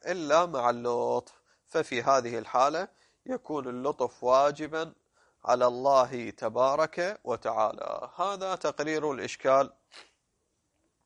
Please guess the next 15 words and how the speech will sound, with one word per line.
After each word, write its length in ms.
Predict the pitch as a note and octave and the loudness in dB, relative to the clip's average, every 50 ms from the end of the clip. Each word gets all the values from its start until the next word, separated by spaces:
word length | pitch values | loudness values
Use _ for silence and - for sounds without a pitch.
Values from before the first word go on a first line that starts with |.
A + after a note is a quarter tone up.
| _ _ _ _ _ _ _ - | _ _ _ _ _ _ _ 0
الذي 440 | C#3 C#3+ D3 C#3+ C3+ B2+ B2+ A#2 A#2 | 0 2 2 2 0 0 -2 -4 -4
أشار 440 | A#2 - - C3+ C3+ C#3 C3+ C3+ C3 | -4 0 2 4 4 4 4 4 2
إليه 840 | A#2+ - - A#2 A#2+ B2 C3 B2+ B2 B2 C3 B2+ B2+ B2 B2 A#2+ - _ _ _ _ _ _ _ _ _ _ _ _ _ _ _ _ _ _ | 0 -2 -6 -6 -4 -4 -4 -6 -6 -6 -6 -6 -4 -6 -6 -8 -12 _ _ _ _ _ _ _ _ _ _ _ _ _ _ _ _ _ _
الشيخ 480 | B2+ A#2+ A2+ - - A#2+ B2 A#2+ - - | -6 -4 -4 -6 -2 -2 -2 -2 -2 -2
آصف 480 | - B2 B2 B2 A#2+ - A#2+ A#2 - - | 2 4 4 4 4 2 -4 -8 -8 -8
محسني 560 | A2+ A#2 A#2+ - - - A#2+ A2+ A2+ A2+ A2+ | -6 -6 -6 -6 -6 -8 -6 -6 -4 -4 -2
رحمة 340 | A2 A2+ - - A2+ A2 - - | -4 -4 -6 -8 -12 -14 -12 -10
الله 360 | C3 C3 C3 C3 C3 C3+ C#3+ | -10 -8 -4 -4 -4 -4 -6
تعالى 560 | B2+ - - - - - A2+ A#2+ B2 B2+ B2 - | -12 -10 -8 -4 0 2 2 2 2 0 -4 -4
عليه. 400 | - G#2 - - - - - _ _ _ _ _ _ _ _ _ _ _ _ _ _ _ _ _ _ _ - - _ - - _ _ _ _ _ _ _ - | -6 -12 -14 -14 -18 -20 -20 _ _ _ _ _ _ _ _ _ _ _ _ _ _ _ _ _ _ _ -20 -20 _ -20 -20 _ _ _ _ _ _ _ -4
المصنف 880 | - E3+ F#3 F#3+ F#3 F3 - - F3 E3 D#3 D#3 D#3+ D#3+ D#3+ D3+ - - - - - | -4 -4 -2 -2 -2 -2 2 2 0 0 0 -4 -4 -2 -2 -4 -4 -8 -16 -6 -2
أجاب 640 | B2+ A#2+ A#2+ B2 B2+ C3 C3+ C3+ C3+ C3+ B2+ B2+ B2+ C3 C3 B2+ B2+ B2+ B2 - _ _ _ _ _ _ _ _ _ _ _ _ _ - | -2 -2 0 2 4 6 6 6 4 4 2 0 2 2 2 2 2 0 -2 -6 _ _ _ _ _ _ _ _ _ _ _ _ _ 0
على 220 | A2+ B2+ C3 B2 | 2 2 4 4
هذا 400 | A#2 A2+ - G#2+ A2+ A#2+ A#2+ B2 | 2 2 2 0 0 0 -2 -6
الإشكال، 540 | A2+ - - - - - - G2+ - - | -8 -8 -12 -16 -18 -12 -8 -8 -8 -8